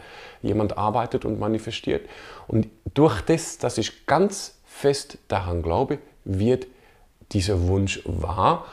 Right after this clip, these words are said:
und ich erschaffe etwas in meiner Welt, was,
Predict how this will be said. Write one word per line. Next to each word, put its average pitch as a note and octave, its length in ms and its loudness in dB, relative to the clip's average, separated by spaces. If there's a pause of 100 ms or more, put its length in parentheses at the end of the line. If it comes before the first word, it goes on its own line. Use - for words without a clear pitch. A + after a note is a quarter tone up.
(320)
und C#3+ 360 4
ich - 200 -2
erschaffe - 760 0
etwas - 340 -2
in G2 440 2
meiner F3+ 560 2 (180)
Welt, G2+ 600 2 (920)
was, G#2+ 480 0